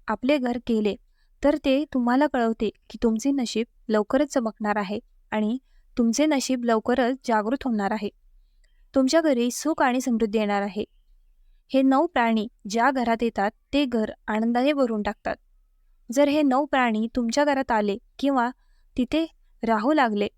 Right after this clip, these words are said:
तर तुम्ही समजून घ्या की देवी लक्ष्मी तुमच्यावर प्रसन्न झाली आहे आणि लवकरच तुमच्या घरी येणार आहे, कारण हे नऊ प्राणी खूप शुभ मानले जातात आणि ते त्या घरात येतात,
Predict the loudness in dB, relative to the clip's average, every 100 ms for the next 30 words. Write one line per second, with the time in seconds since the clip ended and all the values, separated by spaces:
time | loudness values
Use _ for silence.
0 | _ _ -4 -2 -2 -2 -2 -2 -2 0
1 | 0 -2 -4 -6 -4 0 0 0 0 -2
2 | -4 -4 -4 -4 -4 0 0 0 -2 -6
3 | -4 -2 -2 -2 -2 -4 -6 -12 _ _
4 | _ _ -6 -2 2 2 0 0 0 0
5 | -2 -2 -2 -2 -4 -4 -4 -4 -6 -14
6 | _ _ _ _ _ -2 0 0 2 2
7 | 2 0 0 0 0 -2 -6 _ _ -10
8 | -6 -4 -4 -2 2 2 2 0 0 -2
9 | -6 _ _ _ _ _ 2 2 2 -2
10 | 0 2 2 2 0 -4 _ _ _ -4
11 | 0 0